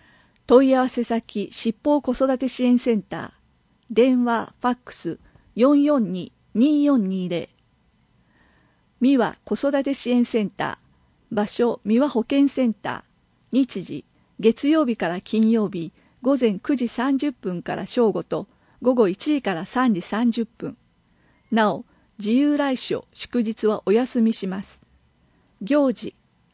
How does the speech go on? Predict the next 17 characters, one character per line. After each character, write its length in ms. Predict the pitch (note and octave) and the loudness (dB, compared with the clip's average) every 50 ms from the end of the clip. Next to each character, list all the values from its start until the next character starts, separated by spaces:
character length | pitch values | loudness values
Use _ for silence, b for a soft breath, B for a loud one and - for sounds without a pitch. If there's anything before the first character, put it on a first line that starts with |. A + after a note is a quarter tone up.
| _ _ _ _ _ _ _ _ | _ _ _ _ _ _ _ _
ト 140 | - A3 G#3 | -2 -2 0
ト 120 | - D4 | 0 -2
ト 120 | - C#4 B3+ | -2 -4 -4
ク 160 | - C#4 B3 | -2 -4 -4
ラ 120 | G#3+ F#3+ | -2 -4
ブ、 200 | - - C#3+ - - _ _ _ _ _ _ | -4 -8 -10 -12 -14 _ _ _ _ _ _
市 200 | - - D#4 D4+ | -8 -4 0 2
内 240 | D4+ C#4 A#3+ G3+ F#3 | 2 2 2 0 0
在 260 | - G3+ G#3 G3+ G3+ | 0 2 2 2 0
住 160 | - G3 G3 | 0 0 -2
の 160 | F#3 F#3+ F3 | 0 -2 -6
満 360 | D#3+ F3 A#3 C4+ C4 B3 A3+ - | -4 0 2 2 4 2 2 0
一 80 | - G3 | -2 -6
歳 340 | - - - C#4 C#4 C#4+ C#4+ | -6 -4 -4 -2 0 0 0
以 40 | A#3+ | 0
上 220 | - G3+ F#3 D#3+ | 0 0 0 -2
と 260 | - - E3+ E3+ - | -2 -4 -4 -6 -6